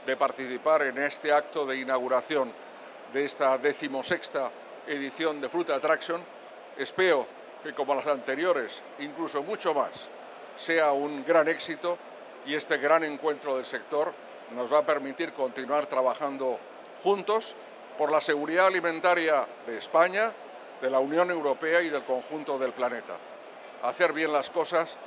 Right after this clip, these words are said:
significa colaborar al, para el futuro y esa es la tarea que todos nuestros agricultores, que todos nuestros productores,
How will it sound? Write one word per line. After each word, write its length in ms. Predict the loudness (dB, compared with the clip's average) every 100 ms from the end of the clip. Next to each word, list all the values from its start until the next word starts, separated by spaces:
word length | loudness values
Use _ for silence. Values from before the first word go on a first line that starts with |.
| -14
significa 720 | -12 -8 -8 -6 0 2 2 -2 -16 -2
colaborar 460 | 4 6 6 6 6
al, 160 | 6 2 -2
para 160 | 2 4
el 80 | 2
futuro 480 | -8 -6 -2 -2 -4 -14 -16 -16 -6
y 100 | -2
esa 160 | 0 2
es 60 |
la 120 | 2 0
tarea 380 | 0 0 -2
que 140 | -2 -6
todos 340 | -2 0 0
nuestros 340 | -2 -6 -4 -2
agricultores, 760 | -2 -4 -8 -4 -4 -2 -6
que 140 | -8
todos 280 | -4 0 0
nuestros 280 | -2 -4 -6
productores, 720 | -4 -4 -4 0 0 2 -4